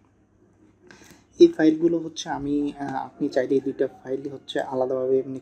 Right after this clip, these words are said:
কপি করে আপনি হচ্ছে বাহিরে নিয়ে রাখতে পারেন। আমি হচ্ছে দেখেন, আমি হচ্ছে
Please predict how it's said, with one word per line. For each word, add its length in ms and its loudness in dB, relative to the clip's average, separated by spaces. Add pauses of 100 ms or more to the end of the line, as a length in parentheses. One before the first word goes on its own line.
কপি 260 0
করে 360 0 (380)
আপনি 340 -2
হচ্ছে 400 0
বাহিরে 500 2
নিয়ে 220 -4
রাখতে 280 -12
পারেন। 260 -4
আমি 160 -6
হচ্ছে 400 -4
দেখেন, 380 -4
আমি 200 -6
হচ্ছে 380 -2